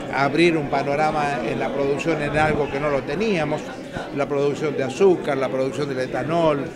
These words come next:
la producción de tener alimentos para, bueno, para la actividad ganadera, agrícola ganadera. Entonces yo creo que hoy se abre un, un panorama totalmente diferente.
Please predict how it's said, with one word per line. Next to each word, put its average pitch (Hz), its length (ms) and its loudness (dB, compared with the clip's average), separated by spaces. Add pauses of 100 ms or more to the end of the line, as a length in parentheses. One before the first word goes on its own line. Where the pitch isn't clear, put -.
la 139 100 -2
producción 139 720 0 (260)
de 135 100 -2
tener 143 340 -2
alimentos 151 920 -4
para, 131 540 0 (340)
bueno, 147 220 0
para 131 140 -2
la 131 100 -2
actividad 143 500 0
ganadera, 139 640 0 (100)
agrícola 135 440 -2
ganadera. 139 500 2 (340)
Entonces 226 380 2
yo 202 100 4
creo 208 280 4
que 202 100 4
hoy 208 180 8
se 190 140 2
abre 196 220 4
un, 156 120 0 (200)
un 143 80 -2
panorama 165 640 0
totalmente 147 720 -2
diferente. 107 680 -2